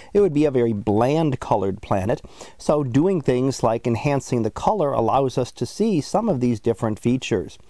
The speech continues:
For the most part, it is covered in craters and is a very heavily cratered surface, much like our own moon. So mostly covered in craters. What you'll notice missing from it, although it does look a little like our moon, is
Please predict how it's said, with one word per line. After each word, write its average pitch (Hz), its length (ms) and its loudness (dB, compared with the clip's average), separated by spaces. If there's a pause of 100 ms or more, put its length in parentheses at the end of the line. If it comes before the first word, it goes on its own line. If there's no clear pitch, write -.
(460)
For 233 100 2
the 185 100 4
most 143 340 0
part, 135 380 0
it 131 160 4
is 190 180 -2
covered 127 460 0
in 143 300 0
craters 127 540 0
and 117 120 2
is 110 100 0
a 101 60 0
very 110 260 2
heavily 123 400 0
cratered 110 460 0
surface, 123 520 -2 (380)
much 113 420 0
like 117 360 4
our 123 260 4
own 123 280 4
moon. 113 560 2 (280)
So 113 240 2
mostly 123 460 0
covered 113 360 0
in 117 120 -2
craters. 113 440 -2
What 135 160 -2
you'll 135 120 2
notice 123 340 0
missing 185 460 2
from 113 260 0
it, 151 160 -2
although 107 240 2
it 98 80 -2
does 147 240 0
look 127 140 0
a 113 60 2
little 185 260 2
like 120 240 0
our 98 100 2
moon, 107 320 -2 (460)
is 156 320 4